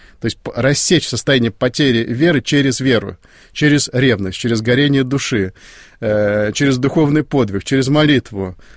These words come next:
э, через аскезу, через созерцание, через непреклонность духу мира всего, через терпение,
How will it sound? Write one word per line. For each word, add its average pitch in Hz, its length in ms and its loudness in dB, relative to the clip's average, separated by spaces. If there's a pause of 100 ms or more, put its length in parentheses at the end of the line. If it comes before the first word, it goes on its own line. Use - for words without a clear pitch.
(140)
э, 113 200 -2
через 143 300 0
аскезу, 110 680 0
через 135 300 0
созерцание, 110 1000 0
через 135 400 -2
непреклонность 143 680 0
духу 143 240 -2
мира 143 280 2
всего, 104 240 -6
через 135 280 -4
терпение, 127 580 -2